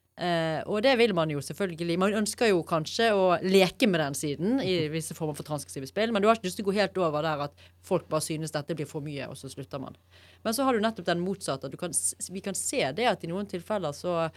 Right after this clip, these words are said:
Speaker 1: så kan for eksempel det å, altså, for mye vold i spill kan ende opp i den kjedsomme siden. Vi, et av de spillene vi brukte i dette prosjektet, det er et, eh, spill som heter Hatred,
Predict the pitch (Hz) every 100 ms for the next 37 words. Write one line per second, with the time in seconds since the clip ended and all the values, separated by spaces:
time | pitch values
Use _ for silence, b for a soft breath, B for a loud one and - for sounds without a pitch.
0 | B B - - 226 170 - 190 - 202
1 | 220 - 180 160 165 180 160 143 135 147
2 | 147 143 143 143 - 151 147 143 _ _
3 | _ _ _ - 190 180 143 139 139 -
4 | 50 - _ b b b b - 165 165
5 | 180 180 175 - 156 151 151 - 151 147
6 | 175 135 - - 135 151 - 156 113 123
7 | 156 - 175 180 - 180 165 151 151 -
8 | - 160 131 151 143 143 143 - 151 139
9 | 135 - 160 160 156 - - 165 151 135
10 | - - 135 131 - - - - 180 -
11 | 147 143 165 202 156 202